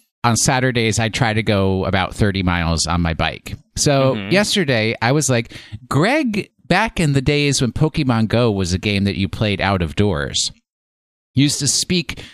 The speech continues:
Speaker 1: about this mystical place where he would go on community days called Victory Memorial Park because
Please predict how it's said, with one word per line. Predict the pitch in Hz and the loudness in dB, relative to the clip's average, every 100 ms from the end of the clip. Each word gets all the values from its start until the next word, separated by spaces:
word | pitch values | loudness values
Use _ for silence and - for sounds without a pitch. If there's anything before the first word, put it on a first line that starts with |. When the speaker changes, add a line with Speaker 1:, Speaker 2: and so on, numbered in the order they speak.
| _ _ _ | _ _ _
Speaker 1:
about | 127 147 139 135 - _ _ | 0 2 2 0 -4 _ _
this | 143 143 | 0 2
mystical | 139 151 175 - 208 202 | 2 2 0 -2 0 0
place | - 147 147 135 - | 0 0 2 0 -2
where | 131 127 | 0 0
he | 123 | 2
would | 135 135 | 0 0
go | 117 107 120 - | 0 2 2 0
on | 127 131 | 0 0
community | 135 208 262 214 120 | 0 0 2 0 0
days | 90 80 78 - | 0 0 -2 -4
called | - 117 113 110 - - _ | 0 2 2 -2 -6 -16 _
Victory | - 107 156 196 202 | -4 0 0 0 0
Memorial | 196 185 143 139 170 | 0 0 0 2 0
Park | - 233 165 - | 0 0 0 -2
because | - 110 - 110 98 | -2 0 2 2 0